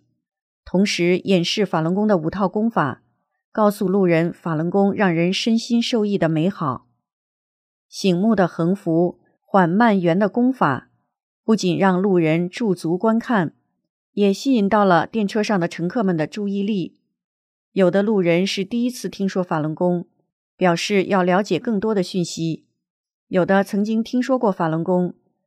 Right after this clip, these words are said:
径直到信息摊位前签名，表示自己的支持。鲍姆加滕纳女士是一位治疗师，她曾在媒体上了解过法轮功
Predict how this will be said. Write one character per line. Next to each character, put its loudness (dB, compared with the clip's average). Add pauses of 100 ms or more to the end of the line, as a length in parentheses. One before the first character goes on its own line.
(180)
径 0
直 0
到 4
信 -2
息 -6
摊 -2
位 0
前 -2
签 -4
名， 0 (400)
表 2
示 -4
自 -8
己 -8
的 -2
支 -6
持。 -6 (1000)
鲍 4
姆 2
加 0
滕 -2
纳 2
女 2
士 -2
是 -6
一 -2
位 0
治 -6
疗 2
师， -4 (520)
她 0
曾 -2
在 2
媒 2
体 -4
上 0
了 0
解 0
过 2
法 0
轮 0
功 0